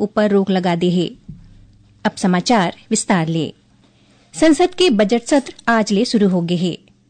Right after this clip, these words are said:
बजट सत्र के पहले दिन संसद के दोनों सदन के संयुक्त बैठका ला संबोधित करत राष्ट्रपति द्रौपदी मुर्मू ह कहिन कि ग्रामीण क्षेत्र में रोजगार और विकास बर विकसित भारत जी राम जी कानून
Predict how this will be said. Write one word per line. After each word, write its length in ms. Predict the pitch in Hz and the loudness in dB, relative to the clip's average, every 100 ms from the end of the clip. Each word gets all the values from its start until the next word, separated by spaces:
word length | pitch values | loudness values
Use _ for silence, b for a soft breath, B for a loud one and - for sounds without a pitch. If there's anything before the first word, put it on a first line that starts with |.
| _ - | _ -6
बजट 320 | 180 175 185 | -4 -2 -4
सत्र 180 | 196 190 | -4 -6
के 140 | 190 185 | -4 -2
पहले 320 | 190 202 214 | 0 2 2
दिन 180 | 226 294 | 2 2
संसद 400 | - 202 208 190 | 2 -2 -2 -4
के 120 | 208 | -2
दोनों 220 | 190 196 | 0 0
सदन 320 | 202 202 247 277 | 0 0 2 2
के 180 | 311 302 | 0 -2
संयुक्त 360 | 226 196 175 | -2 -2 -2
बैठका 420 | 196 202 202 226 | -2 -2 -2 -2
ला 160 | 226 226 | 0 0
संबोधित 520 | 220 196 196 196 208 | 0 0 0 0 -2
करत 280 | - 214 220 190 185 | -2 -2 -2 -4 -2
राष्ट्रपति 540 | 208 - 269 269 294 | -2 -4 -6 -2 -2
द्रौपदी 380 | 202 202 202 214 | 0 -2 -2 0
मुर्मू 300 | 208 196 190 | 2 2 0
ह 120 | 185 | -2
कहिन 400 | 180 294 302 185 B B B B _ | -2 2 2 0 B B B B _
कि 100 | 277 | -2
ग्रामीण 380 | 233 285 294 339 | 2 4 4 2
क्षेत्र 360 | - 339 339 339 | 0 -2 0 0
में 160 | 381 | 0
रोजगार 560 | 220 208 190 220 220 233 | 2 2 0 -2 -4 -4
और 100 | 202 | -4
विकास 380 | 196 196 202 214 | -2 -2 -2 -2
बर 200 | 208 220 | -2 0
विकसित 460 | 208 220 247 294 220 | 0 -2 -2 -4 -2
भारत 400 | 208 226 247 247 | -2 0 -2 -2
जी 200 | 175 214 | -2 0
राम 220 | 214 208 | 2 2
जी 140 | 208 214 | 0 0
कानून 500 | 214 196 247 185 | 0 2 2 2